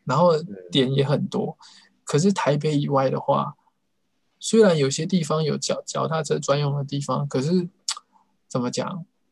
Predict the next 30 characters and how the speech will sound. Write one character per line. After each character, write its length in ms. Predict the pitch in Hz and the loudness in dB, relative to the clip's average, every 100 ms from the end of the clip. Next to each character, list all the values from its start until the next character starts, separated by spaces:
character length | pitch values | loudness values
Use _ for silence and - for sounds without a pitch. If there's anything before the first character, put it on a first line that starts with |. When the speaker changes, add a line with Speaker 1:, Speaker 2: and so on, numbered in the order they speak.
| _ - | _ -6
Speaker 1:
因 160 | 175 | -2
为 420 | 180 180 156 147 147 _ _ _ _ _ _ _ _ - - | 0 0 -2 -6 -10 _ _ _ _ _ _ _ _ -18 0
就 120 | 196 | 6
是 120 | 202 | 6
没 100 | 175 | 6
有 120 | 165 | 4
那 100 | 147 | 2
么 120 | 151 139 | 2 0
方 280 | 127 131 | 0 -2
便 200 | 147 151 | -4 -6
啊， 120 | 147 160 | -6 -6
因 120 | 160 | -4
为 60 | |
你 80 | 165 | -2
常 180 | 143 143 | 0 0
常 100 | 139 | 0
要 140 | 147 147 | 0 0
跟 180 | 147 143 | 2 2
机 200 | - 143 | 0 -2
车 280 | - 143 143 | 0 0 0
相 520 | - - - 139 135 | -4 -4 -2 -2 -2
争。 340 | 139 135 147 175 _ - | -2 -2 -4 -8 _ -20
Speaker 2:
<laughs> 320 | - - _ - | -20 -20 _ 2
Speaker 1:
可 100 | 147 | 4
是 220 | 76 214 | 4 4
日 140 | 233 | 4
本 200 | 139 123 | 4 2
的 120 | 131 | 0
话， 300 | 127 175 143 | 0 0 0
Speaker 2:
对。 160 | 151 | -4